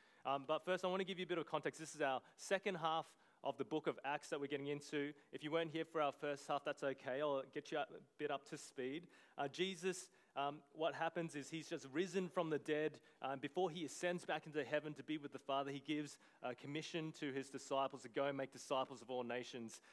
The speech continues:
And he tells them that, you know, "I'll give you, uh, pow-, power will come upon you. The Holy Spirit will come, and you will be my witnesses." And here's the key line of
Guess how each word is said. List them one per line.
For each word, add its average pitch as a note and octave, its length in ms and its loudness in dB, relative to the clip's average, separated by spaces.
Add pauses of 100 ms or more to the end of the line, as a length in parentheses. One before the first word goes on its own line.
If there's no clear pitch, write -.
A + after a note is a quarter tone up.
(160)
And B2+ 80 -4
he B2+ 40 -6
tells C#3+ 320 2
them C#3+ 180 0
that, C3 180 2 (240)
you C3+ 80 2
know, C3 120 4
"I'll C#3+ 160 4
give C#3+ 220 -2
you, D3+ 220 0 (240)
uh, - 100 2
pow-, C#3+ 380 0
power F3 240 4
will D#3+ 80 0
come D#3 220 -2
upon D3+ 340 0
you. C3+ 80 -2
The A#2 100 -2
Holy D3+ 220 2
Spirit F3 280 -4
will D#3+ 220 -4
come, B2 320 0 (340)
and C#3 320 0
you E3 200 -2
will F#3 120 4
be F3+ 140 -2
my E3+ 200 4
witnesses." D3+ 760 -2
And C#3+ 100 -4
here's F3+ 240 2
the G3 80 0
key F3 360 -6 (200)
line D#3 320 2
of - 180 -4